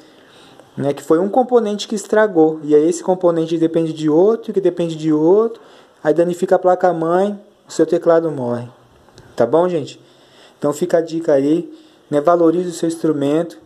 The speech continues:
né? A gente sabe que é com muita dificuldade que a gente adquire. Então valorize o seu instrumento. Não existe teclado ruim.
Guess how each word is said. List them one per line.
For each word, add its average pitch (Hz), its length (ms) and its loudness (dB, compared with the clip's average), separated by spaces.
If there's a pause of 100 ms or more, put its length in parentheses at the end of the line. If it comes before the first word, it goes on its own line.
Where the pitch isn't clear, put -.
né? 139 100 -2
A - 20 0
gente 156 160 -2
sabe 156 200 -2
que - 80 -4
é 160 40 0
com 165 120 -6
muita 156 420 -2
dificuldade 156 580 0
que - 80 -8
a 156 40 -4
gente 156 160 -8
adquire. 139 600 -6 (380)
Então 160 120 -2
valorize 165 400 4
o 170 80 -8
seu 180 80 -4
instrumento. 139 680 -4 (360)
Não 156 360 2
existe 160 300 -4
teclado 160 360 2
ruim. 143 420 -6